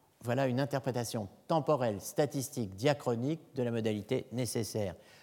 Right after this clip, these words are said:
Le nécessaire, c'est ce qui est toujours le cas, ou toujours vrai, selon que vous considérez l'état de choses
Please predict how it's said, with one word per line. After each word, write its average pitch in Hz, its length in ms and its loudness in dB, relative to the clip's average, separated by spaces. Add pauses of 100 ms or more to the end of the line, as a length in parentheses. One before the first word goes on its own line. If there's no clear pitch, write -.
(160)
Le 147 200 8
nécessaire, 147 720 4
c'est 160 240 4
ce 151 160 2
qui 151 400 4
est 180 240 6
toujours 165 280 4
le 151 80 4
cas, 107 260 -4 (1300)
ou 117 80 0
toujours 107 300 -2
vrai, 107 340 -2
selon 104 360 -8 (100)
que - 80 -6
vous 92 260 -6
considérez 117 420 4
l'état 90 240 0
de - 60 -10
choses 131 380 0